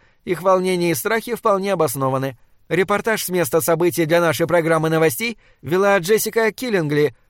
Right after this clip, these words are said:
А теперь вернемся в телестудию. Боб, вам слово. Боже мой, наверное, мама, папа и Фрея не знают, что и думать. Нет, я точно знаю. Они думают, что меня убили.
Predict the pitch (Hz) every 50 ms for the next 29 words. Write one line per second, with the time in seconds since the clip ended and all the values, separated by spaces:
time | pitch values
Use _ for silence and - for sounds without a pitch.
0 | _ _ - 160 160 214 202 269 269 240 214 208 208 226 233 220 - 233 202 -
1 | 214 190 175 160 - - 156 139 143 160 156 - - _ _ - - 147 202 233
2 | 233 - - - - - 202 226 233 233 208 - 247 240 214 156 139 123 113 -
3 | _ _ _ _ _ _ _ _ _ 117 98 92 104 131 151 160 165 - - 180
4 | 185 185 190 196 180 165 151 156 160 160 185 180 170 175 175 175 170 170 180 202
5 | 202 196 185 175 170 165 - 190 185 180 175 - 160 151 151 123 - 180 208 214
6 | 208 202 196 190 196 208 214 208 180 165 180 180 190 208 220 226 226 196 - -
7 | - 226 226 233 233 208 220 247 214 175 143 120 - - - _ - _ _ _
8 | _ _ _ _ - 123 135 143 147 147 151 147 143 117 151 156 165 175 175 175
9 | 170 - _ - 185 185 180 175 170 156 - - 175 180 175 151 147 165 165 160
10 | 151 143 127 107 - _ _ _ _ _ _ _ - 135 135 139 139 131 170 170
11 | 156 143 135 131 123 - - - 151 147 143 143 139 135 135 135 135 127 139 151
12 | 147 120 98 -